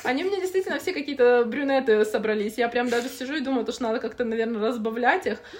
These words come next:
Но у Лео зелёные глаза. Я прям аж залезла почитать «Падающей звезде», и там был <laughs> абзац, где я описывала его зелёные глаза. Я такая: «Слава богу, хоть, э, тут не копипаст».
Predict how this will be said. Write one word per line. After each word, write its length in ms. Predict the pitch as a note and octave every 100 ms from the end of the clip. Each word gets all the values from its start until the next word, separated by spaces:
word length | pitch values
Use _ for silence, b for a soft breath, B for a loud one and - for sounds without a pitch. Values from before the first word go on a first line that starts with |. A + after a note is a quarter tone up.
| B -
Но 160 | C4+
у 100 | A3
Лео 200 | C4 D4+ E4
зелёные 420 | C4+ A#3 G#3+ G3
глаза. 300 | F#3+ G3 F3+
Я 140 | G3+
прям 220 | G#3 G#3 G#3+
аж 120 | A3+
залезла 800 | A3 A3 B3+ A#3+ G3 F#3 F#3 F#3
почитать 500 | A3 A3 - G#3 G#3+ -
«Падающей 420 | G3+ G3+ C#4 B3+
звезде», 560 | G#3+ A3 G#3+ E4+ D4+ A3
и 40 |
там 260 | G#3+ G#3+ G#3
был 340 | A#3+ A3+ C#4 C#4
<laughs> 100 | G4+
абзац, 500 | - B3+ B3+ C4 E4+
где 220 | C4 A#3+ A#3
я 20 |
описывала 440 | - C#4+ A#3 A3
его 140 | A3+ B3
зелёные 380 | B3 B3+ B3 A#3+
глаза. 180 | B3 D4
Я 60 |
такая: 160 | - A3
«Слава 440 | A3 C4+ C#4 C#4+
богу, 340 | A#3 A3 G#3 G#3
хоть, 220 | A3+ A3
э, 280 | B3 G#3+ G#3 G#3+
тут 200 | C#4 -
не 100 | A3
копипаст». 640 | A3 G#3 G#3+ G3 G3 -